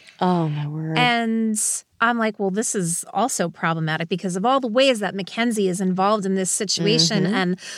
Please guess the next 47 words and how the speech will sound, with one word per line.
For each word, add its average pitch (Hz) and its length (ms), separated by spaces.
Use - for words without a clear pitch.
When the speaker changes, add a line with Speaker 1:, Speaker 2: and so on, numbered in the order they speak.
Speaker 2:
the, 226 180
the 220 140
things 302 320
that 233 120
he 320 320
doesn't 190 360
know." 151 400
And 185 560
certain - 340
parties 202 640
d-, - 140
know 240 380
that 196 180
he 247 200
doesn't 208 320
know, 185 240
but 190 160
then 214 220
when 196 180
Nick 220 180
goes 202 240
in 190 220
and 185 240
walks 208 340
in 214 160
and 185 100
fucking 233 360
pulls 214 300
this 214 220
shit, 196 280
well, 185 100
now 180 300
he 160 80
definitely 156 360
knows 135 200
something's 147 340
Speaker 1:
Of 208 120
Speaker 2:
up. - 60
Speaker 1:
course 240 240
he 220 60
does. 170 240
Like, 208 140
that 202 80
Speaker 2:
Something 247 360
is 196 140
absolutely 208 640
up. 147 240